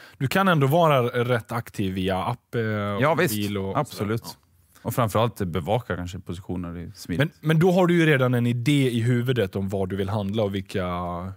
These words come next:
Speaker 1: prisnivåer och sådär.
Speaker 2: Ja, det blir ju inte många stora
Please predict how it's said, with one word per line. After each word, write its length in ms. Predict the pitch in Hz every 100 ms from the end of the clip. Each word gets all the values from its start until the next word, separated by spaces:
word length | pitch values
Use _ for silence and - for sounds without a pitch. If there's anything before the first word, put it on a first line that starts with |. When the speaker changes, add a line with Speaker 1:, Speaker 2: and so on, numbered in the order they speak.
| -
Speaker 1:
prisnivåer 640 | 104 98 104 107 107 98
och 140 | 95 92
sådär. 260 | 82 73 - -
Speaker 2:
Ja, 220 | 131 107
det 100 | 113
blir 140 | 120
ju 80 | 135
inte 180 | 123 127
många 320 | 135 135 127
stora 680 | - - 123 120 120 113 107